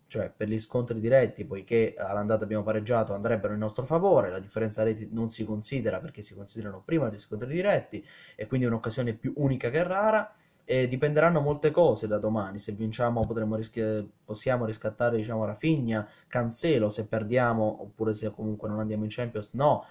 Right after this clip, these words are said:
La Champions è molto importante, dipende anche dalla Champions la permanenza di Mauro Icardi. Insomma, è una gara delicatissima e assolutamente importantissima. Cosa penso di que-, di questa gara? Penso che appunto sia molto complicata, penso che la Lazio sia favorita perché è in casa e perché quest'anno ha dimostrato di essere forse superiore, ma noi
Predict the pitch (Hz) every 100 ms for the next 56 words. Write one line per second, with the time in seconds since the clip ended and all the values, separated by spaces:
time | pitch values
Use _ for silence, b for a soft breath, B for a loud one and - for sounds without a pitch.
0 | B B - - 139 139 117 - 104 110
1 | 110 104 101 98 151 151 120 104 113 113
2 | 117 120 123 120 110 - 104 123 120 -
3 | 143 147 135 123 - 117 110 107 104 -
4 | 123 120 120 135 135 123 120 120 113 113
5 | 147 113 107 117 120 110 113 123 117 117
6 | 127 123 120 139 139 147 143 135 B B
7 | B - 123 - 135 - 127 123 123 120
8 | 123 - 123 110 117 - 107 - 80 -
9 | 101 101 - b b b b b b -
10 | 160 160 143 120 107 110 104 107 - 113
11 | 110 110 110 107 98 143 139 123 110 -
12 | 127 113 117 120 120 123 113 117 123 160
13 | 139 - 98 107 104 113 104 107 - 98
14 | 110 120 - 110 110 110 110 120 104 104
15 | 107 107 107 143 139 113 107 101 - 107
16 | 104 - 120 113 104 104 107 117 113 107
17 | 113 110 110 104 113 113 110 104 120 170
18 | 131 101 101 127 117